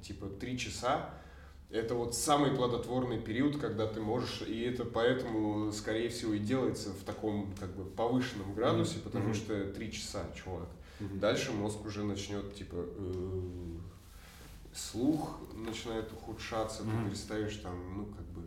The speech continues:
Speaker 1: видеть музыку, типа, вот это всё, оно как-то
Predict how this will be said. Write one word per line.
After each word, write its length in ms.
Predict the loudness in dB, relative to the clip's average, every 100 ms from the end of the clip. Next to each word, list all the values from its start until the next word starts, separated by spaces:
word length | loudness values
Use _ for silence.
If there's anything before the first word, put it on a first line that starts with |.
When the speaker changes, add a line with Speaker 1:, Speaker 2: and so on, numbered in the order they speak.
| -10 -8 -6
Speaker 1:
видеть 500 | -6 -6 -8 -10 -12 -14 -14 -14 -14 -14 -14 -14 -16 -16 -16 -10
музыку, 520 | -6 -6 -6 -8 -8
типа, 320 | -8 -8 -6 -4
вот 240 | -4 -6
это 120 | -8 -8
всё, 340 | -8 -4 -2 -2
оно 380 | -4 -6 -8 -10 -12 -12
как-то 280 | -12 -10